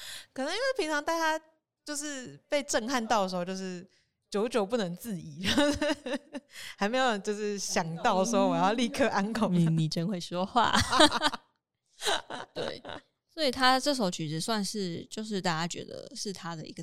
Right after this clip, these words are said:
Speaker 2: 地位的确立的那种感觉。
Speaker 1: 哦，
Speaker 2: 对，
Speaker 1: 了解。
Speaker 2: 嗯，不过也不是说每个人都很喜欢啦，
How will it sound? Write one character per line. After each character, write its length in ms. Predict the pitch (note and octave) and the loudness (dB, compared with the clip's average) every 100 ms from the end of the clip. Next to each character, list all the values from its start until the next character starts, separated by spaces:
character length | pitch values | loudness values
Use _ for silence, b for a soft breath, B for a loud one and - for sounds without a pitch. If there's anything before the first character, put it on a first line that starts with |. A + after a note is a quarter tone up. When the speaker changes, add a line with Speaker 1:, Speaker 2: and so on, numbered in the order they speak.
| _ | _
Speaker 2:
地 220 | A3+ F3+ | -8 -6
位 200 | E3 E3 | -4 -6
的 260 | - - _ _ _ | -8 -20 _ _ _
确 220 | - A#3 D#3 | -8 -6 -6
立 220 | F3 E3 | -10 -12
的 120 | - | -16
那 80 | - | -18
种 180 | - C4 | -20 -20
感 140 | - - _ | -18 -20 _
觉。 160 | - - | -20 -14
Speaker 1:
哦， 800 | F#3 E3+ E3+ F3+ G3 G#3 G3+ F#3 | -8 -4 -4 -2 -2 -4 -4 -6
Speaker 2:
对， 100 | E3+ | -6
Speaker 1:
了 120 | D3 D3 | -8 -10
解。 240 | - - | -14 -10
Speaker 2:
嗯， 260 | F#3+ D#3+ F#3+ _ b b | -6 -6 -8 _ b b
不 120 | D4+ | -8
过 120 | F4 F4+ | 0 2
也 120 | G#3 | 2
不 120 | F#3 | 0
是 160 | A3+ A3+ | -4 -2
说 520 | G#3+ F#3+ F#3+ G3 G3 - _ | 0 2 0 -2 -8 -16 _
每 160 | F#3 E3 | -10 -6
个 100 | E3+ | -6
人 100 | E3 | -4
都 100 | F3 | -8
很 140 | D#3+ | -8
喜 220 | E3 - | -12 -14
欢 240 | - - - | -18 -20 -20
啦， 80 | - | -20